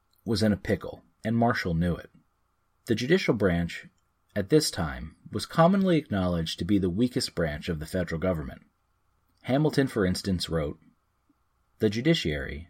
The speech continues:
has no influence over either the sword or the purse, no direction either of the strength or of the wealth of the society,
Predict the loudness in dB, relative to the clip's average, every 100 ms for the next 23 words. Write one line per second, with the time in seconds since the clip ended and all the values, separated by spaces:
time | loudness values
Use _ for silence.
0 | -4 -2 0 4 4 4 2 -2 -2 -2
1 | -6 -8 -4 -2 0 0 2 0 -2 0
2 | 2 2 0 -6 -2 0 0 -2 -6 -6
3 | -12 -18 _ _ _ 2 4 6 6 4
4 | 2 -2 -2 -2 0 2 2 -2 -8 -2
5 | 0 0 -4 -12 _ _ 2 2 4 4
6 | 6 4 0 -8 -4 -2 -2 0 0 0
7 | -2 -8 -14